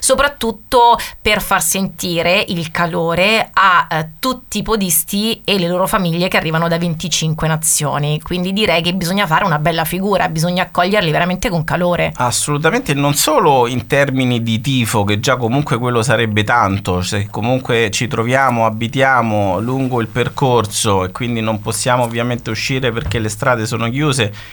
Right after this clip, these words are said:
Speaker 2: magari non arrabbiamoci, ma scegliamo ad applaudire poi i podisti che passano. Chi invece può raggiungere l'arrivo, veniamo ad applaudire i podisti che arrivano, ma partecipiamo anche attivamente alla Family Walk, piuttosto per chi può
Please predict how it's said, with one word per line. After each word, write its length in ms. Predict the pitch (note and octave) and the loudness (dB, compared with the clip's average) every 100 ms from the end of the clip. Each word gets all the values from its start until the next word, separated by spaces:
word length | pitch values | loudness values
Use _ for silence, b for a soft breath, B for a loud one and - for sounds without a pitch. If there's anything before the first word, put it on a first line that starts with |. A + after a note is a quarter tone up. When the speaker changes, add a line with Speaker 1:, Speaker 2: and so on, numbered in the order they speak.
| B | B
Speaker 2:
magari 420 | A#2 B2 C#3+ C3+ A#2 | -2 0 2 2 2
non 200 | B2 B2+ | 2 2
arrabbiamoci, 840 | A#2+ A#2+ B2+ D3 B2 G#2 G#2 G2+ | 4 2 2 2 2 0 0 -2
ma 140 | G2+ G#2 | 0 -2
scegliamo 580 | - A2+ B2 C#3 A#2+ | 0 0 2 2 2
ad 80 | G#2+ | 2
applaudire 560 | G2 - G2+ G#2 G2+ G2 | 0 -2 -2 -2 -2 -2
poi 200 | G2 F#2+ | -4 -4
i 40 | |
podisti 480 | G2+ G2+ G2 G2 G2+ | -4 -4 -4 -6 -6
che 120 | F#2+ | -6
passano. 640 | F2+ G2 F2+ - G2+ F2+ F#2 B B B B | -2 -2 -2 -2 -4 -4 -8 B B B B
Chi 120 | - | -2
invece 360 | D3 C#3+ C3 C3 | 0 2 0 2
può 160 | B2+ | 2
raggiungere 640 | B2 A#2+ C#3 C3 A#2 A#2+ A#2 | 4 2 0 -2 0 0 2
l'arrivo, 720 | A2+ A#2 D3 C3+ G#2+ G2 - A2+ | 2 2 2 2 2 0 -2 -6
veniamo 460 | A2+ C3 D3 B2 | -2 0 0 2
ad 80 | A2+ | 0
applaudire 720 | G#2+ G#2+ A#2 A#2 B2 B2 G#2 | 0 0 0 2 0 0 0
i 40 | G2+ | 0
podisti 540 | G#2+ A2+ A2+ - G#2+ | -2 -2 -4 -4 -4
che 100 | B2+ | 0
arrivano, 560 | D3+ E3 F#3+ F#3 C#3+ - B B B | 0 0 0 2 0 -2 B B B
ma 200 | B2+ B2+ | -2 0
partecipiamo 920 | C#3 C#3+ D3 C#3+ D3 G3+ F#3+ C3+ A#2 | -2 -2 -2 -2 0 2 2 4 4
anche 300 | A2+ G#2 A2 | 2 0 -2
attivamente 720 | G#2+ B2 A2 G#2+ G#2+ G2 G#2 | -2 0 0 2 0 0 0
alla 140 | G#2+ | 0
Family 360 | A2 A#2+ A#2+ A#2+ | 2 0 -2 -2
Walk, 580 | A2+ B2+ B2+ G#2 - G2+ | -2 0 2 0 -2 -6
piuttosto 640 | - G#2+ - A2+ - A#2 | -6 -4 0 0 -2 -6
per 180 | A#2+ A2+ | -4 -4
chi 160 | - | -6
può 260 | G#2 B2 | 0 2